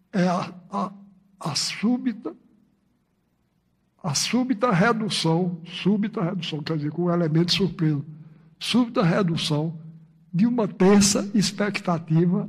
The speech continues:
a nada. A gente ri quando a gente tá com a, o espe-,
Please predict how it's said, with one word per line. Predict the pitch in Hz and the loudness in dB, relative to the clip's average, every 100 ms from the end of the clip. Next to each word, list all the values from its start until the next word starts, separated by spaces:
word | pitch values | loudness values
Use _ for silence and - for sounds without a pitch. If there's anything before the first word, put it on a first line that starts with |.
| - | -2
a | 185 | 0
nada. | 175 147 143 139 135 - - - _ _ _ _ _ _ _ _ _ _ _ _ _ _ _ _ _ _ - 196 175 165 175 | 2 2 0 -2 -4 -12 -20 -20 _ _ _ _ _ _ _ _ _ _ _ _ _ _ _ _ _ _ -10 -8 -4 -4 -2
A | 180 | 0
gente | 220 214 | 0 0
ri | 240 170 190 220 | 2 4 4 2
quando | 226 226 | 0 -2
a | - | 0
gente | 196 - - - - _ _ _ | 0 -2 -6 -20 -20 _ _ _
tá | - 180 | -8 -6
com | 180 208 | 0 -2
a, | - 285 | -2 -2
o | 196 | 0
espe-, | - - 190 | 0 -4 -8